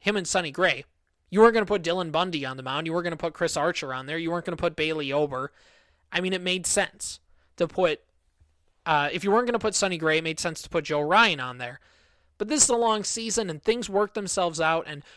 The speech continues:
who knows, Sonny Gray might be the best Twins pitcher, and it doesn't matter that he started on opening day. Most pitchers, and I think everybody kind of gets it at this point, being on the opening day roster is nice. It's nice to break camp with a major league club. It's nice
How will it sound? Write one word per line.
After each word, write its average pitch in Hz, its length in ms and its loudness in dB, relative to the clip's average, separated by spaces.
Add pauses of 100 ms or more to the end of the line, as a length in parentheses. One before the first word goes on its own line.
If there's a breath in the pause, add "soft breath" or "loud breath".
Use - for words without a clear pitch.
who 269 120 0
knows, 254 200 6
Sonny 247 220 0
Gray 233 200 6
might 214 220 0
be 220 80 -10
the 202 100 0
best 196 260 0
Twins 151 240 -4
pitcher, - 380 -8 (480)
and 180 140 -2
it 180 80 -2
doesn't 196 240 2
matter 180 280 2
that 147 140 -4
he 143 80 -8
started 147 380 -4
on 139 120 -6
opening 139 320 -10
day. 127 220 -10 (320 soft breath)
Most - 460 2
pitchers, 196 480 -4
and 185 160 -6
I 185 40 0
think 262 280 -4 (420)
everybody 156 460 0
kind 165 180 -4
of 139 120 -10
gets 147 280 -4
it 143 160 -6
at 156 140 -10
this - 180 -4
point, 139 320 -10 (440 soft breath)
being 247 300 -2
on 214 160 2
the 202 140 0
opening 190 340 0
day 170 160 2
roster 151 540 0
is - 200 -8
nice. 156 520 0
It's - 180 -8
nice 190 240 -4
to 190 100 -4
break 175 280 -2
camp 175 280 -4
with 190 140 -8
a 175 60 -6
major 165 260 -4
league 151 220 -6
club. 185 360 0
It's - 240 -6
nice 180 440 -2